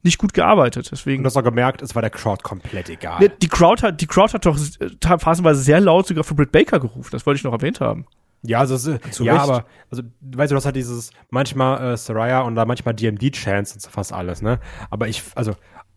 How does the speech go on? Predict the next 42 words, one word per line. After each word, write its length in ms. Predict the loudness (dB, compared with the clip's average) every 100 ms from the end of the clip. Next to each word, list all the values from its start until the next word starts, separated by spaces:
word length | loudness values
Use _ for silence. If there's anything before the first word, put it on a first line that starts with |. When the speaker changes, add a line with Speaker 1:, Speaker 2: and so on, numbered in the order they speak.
| _ _
Speaker 2:
auch 180 | 0 0
gerade 320 | 0 2 2
wenn 100 | 0
du 60 | 0
das 100 | -4
halt 140 | -4
vergleichst 480 | -8 -2 0 0 -4
mit 180 | -10 -8
dann 120 | -8
Jamie 260 | -6 -6 -6
Hater 180 | -6
gegen 140 | -6 -8
Toni 260 | -8 -8
Storm, 240 | -8 0 2
Speaker 1:
Ja, 60 |
ja, 100 | 4
klar. 260 | 0 -4 -6
Speaker 2:
wo 80 | -8
irgendwann 300 | -6 0 0
nach 100 | 0
einer 80 | -2
gewissen 240 | -2 -2
Minute 240 | -2 -2 -2
einfach 180 | -2 0
nur 80 |
noch 160 | -2 -2
alle 160 | -2 -4
standen, 640 | 0 0 0 -6 -10 -12 _ _ _
da 100 | -4
wurde 140 | -2
ja 80 | -2
gesessen, 480 | -4 0 0 0 -4
das, 100 | -4
das, 220 | -6 -14
das 240 | -12 -12 -4
war 100 | -2
ja 180 | -2
wirklich, 440 | -4 -6 -6 -6 -14 _ _ _ _ _ _ _ -20 -6
da, 140 | -6
da 220 | -4 -8
war 100 | -4
ja 320 | 0 2 0